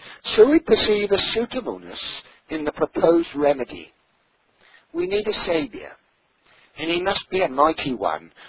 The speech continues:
But though our needs and sins, our fears and enemies are great and numerous, we are convinced that the character of Christ is sufficient to answer them all. We need a rest, a rest which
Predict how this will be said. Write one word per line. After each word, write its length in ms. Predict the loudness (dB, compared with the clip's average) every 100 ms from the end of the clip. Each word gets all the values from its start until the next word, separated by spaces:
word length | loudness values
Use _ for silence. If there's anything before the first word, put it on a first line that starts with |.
| -20 -20 _ _
But 120 | -6 0
though 220 | 0 2
our 240 | 6 6 4
needs 440 | 0 -2 -4 -8 -12 -10
and 200 | -10 -10 -10
sins, 500 | -8 -10 -12 -16 -14 -12
our 160 | -10 -12 -4
fears 440 | 2 4 4 0 -8
and 140 | -10
enemies 560 | -8 -10 -14 -20 -20 -18 -18 _ _
are 100 | -16 -4
great 300 | 0 0 -4
and 120 | -16 -12
numerous, 500 | -12 -12 -16 -18 -14 -14 -16 -20 _ _ _
we 140 | 2 4
are 140 | 4
convinced 520 | 2 2 2 2 0
that 140 | -4 -4
the 180 | -10 -2
character 540 | 2 2 0 0 0
of 60 | 0 -2
Christ 380 | 4 4 2 -6
is 80 | -12 -14
sufficient 540 | -16 -8 -8 -6 -8 -12 -20
to 220 | -6 0
answer 360 | 0 -2 -8
them 160 | -10 -2
all. 360 | -2 -2 -6 -12 _ _ _ _ _ _ _ _ _ -12
We 120 | -8
need 220 | -6 -6
a 80 | -6
rest, 500 | -4 -4 -4 -10 -10 _ _ _ _ _ _ _ _ -6
a 100 | 0
rest 380 | 2 2 -2 -2
which 180 | -2